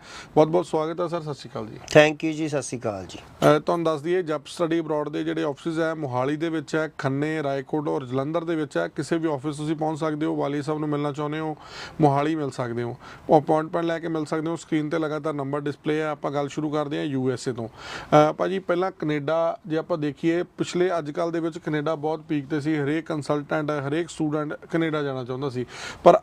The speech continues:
Speaker 1: ਅੱਜ ਇੱਕਦਮ ਸਾਲ ਬਾਅਦ ਸਿਨੈਰੀਓ ਚੇਂਜ ਹੋਇਆ, ਹਰੇਕ ਸਟੂਡੈਂਟ ਯੂ ਐਸ ਏ ਜਾਣਾ ਚਾਹੁੰਦਾ ਔਰ ਹਰੇਕ ਕੰਸਲਟੈਂਟ ਯੂ ਐਸ ਏ ਭੇਜਣਾ ਚਾਹੁੰਦਾ। ਕਿਸ ਤਰ੍ਹਾਂ ਦਾ ਸਿਨੈਰੀਓ ਹੈਗਾ ਯੂ ਐਸ ਏ ਨੂੰ ਲੈ ਕੇ?
Speaker 2: ਦੇਖੋ, ਕੰਟਰੀਆਂ ਦੇ ਰੂਲ ਚੇਂਜ ਹੁੰਦੇ ਰਹਿੰਦੇ ਆ,
Speaker 1: ਹੂੰ।
Speaker 2: ਬੱਚਿਆਂ ਦੀ ਚੁਆਇਸ ਚੇਂਜ ਹੁੰਦੀ ਰਹਿੰਦੀ ਹੈ।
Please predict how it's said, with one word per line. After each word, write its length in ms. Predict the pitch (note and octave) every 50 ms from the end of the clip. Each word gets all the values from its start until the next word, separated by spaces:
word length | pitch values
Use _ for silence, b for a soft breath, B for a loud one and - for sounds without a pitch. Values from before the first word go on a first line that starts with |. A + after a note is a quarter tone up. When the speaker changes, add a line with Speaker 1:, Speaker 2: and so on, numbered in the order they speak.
| - F3
Speaker 1:
ਅੱਜ 160 | F3 E3+ E3
ਇੱਕਦਮ 380 | F#3+ F#3 F#3+ F#3 F#3+ F#3+ F#3+ F#3+
ਸਾਲ 280 | F3+ - E3 D#3 D#3 D#3+
ਬਾਅਦ 160 | D#3 F3 F3+
ਸਿਨੈਰੀਓ 420 | E3 - E3 E3 D#3 D3 D#3+ E3+ E3+
ਚੇਂਜ 280 | - E3 D3+ D3 D3+
ਹੋਇਆ, 280 | D3+ C#3 C#3 C#3+ D3+ D#3
ਹਰੇਕ 280 | D3 D3 D#3 E3 D#3+
ਸਟੂਡੈਂਟ 360 | - - D3+ C#3+ D3+ D3+ D#3 D3
ਯੂ 220 | C3+ C3+ B2+ C3+
ਐਸ 160 | C3+ - -
ਏ 20 | D3+
ਜਾਣਾ 220 | C#3+ D3+ D3 D#3
ਚਾਹੁੰਦਾ 260 | D3 E3 D#3+ D#3+ E3+
ਔਰ 120 | F3 F3 E3
ਹਰੇਕ 320 | D#3 D#3 D3+ D#3 F3 F3
ਕੰਸਲਟੈਂਟ 560 | - F#3 E3+ C#3+ D#3 D#3 D#3+ D#3+ F3 F#3 F3+
ਯੂ 200 | E3+ D#3+ D#3 D#3+
ਐਸ 120 | D#3+ - -
ਏ 40 |
ਭੇਜਣਾ 380 | F#3 F#3+ G3+ F#3+ D3+ C#3+ C#3 C3
ਚਾਹੁੰਦਾ। 320 | B2 C#3 C#3 C3+ C3 A#2 - B B B B B B B
ਕਿਸ 180 | - F#3 F3 -
ਤਰ੍ਹਾਂ 220 | G3+ G3 G3+ G3+
ਦਾ 100 | G3+ G3
ਸਿਨੈਰੀਓ 380 | - - F3 D#3+ D3+ D3 D3 C#3
ਹੈਗਾ 140 | C3+ B2+
ਯੂ 200 | C#3 C3+ B2+ B2
ਐਸ 160 | A#2+ - - -
ਏ 40 |
ਨੂੰ 100 | A#2+ A2+
ਲੈ 60 | A2 G#2
ਕੇ? 120 | - - C#3 -
Speaker 2:
ਦੇਖੋ, 360 | - G#3 G#3 - C#4+ C#4+ C#4+ C4+ C#4 - - - - - - -
ਕੰਟਰੀਆਂ 800 | - A3 G#3+ G#3+ A3 G3 - A#3 A#3 A#3+ B3 A#3+ B3 B3 A#3+ A#3+
ਦੇ 220 | A#3+ G#3+ A3 A3 A3+
ਰੂਲ 300 | G#3 G3+ G3+ G#3 G#3+ G#3
ਚੇਂਜ 360 | F#3 G#3 F#3 F3+ F3 E3+ F3+
ਹੁੰਦੇ 320 | F3 F3+ F3+ F3 F#3+ F#3+
ਰਹਿੰਦੇ 380 | F#3 F#3+ G3 G#3 G3+ A3 G#3+ G3+
ਆ, 60 | G3
Speaker 1:
ਹੂੰ। 400 | G3 F#3 - - - C3 B2 B2
Speaker 2:
ਬੱਚਿਆਂ 420 | B2+ F#3 F#3 F#3 - A#3 A3+ A#3 A#3
ਦੀ 120 | A#3+ A#3+
ਚੁਆਇਸ 360 | G#3+ A3 G#3+ G3 F#3+ F#3+ F#3
ਚੇਂਜ 280 | - F#3+ E3 D#3 C#3+ C3+
ਹੁੰਦੀ 240 | C3 B2 A2+ A#2+ A#2
ਰਹਿੰਦੀ 380 | A#2 A#2 A#2 A#2+ C#3 B2+ A2+
ਹੈ। 60 | G#2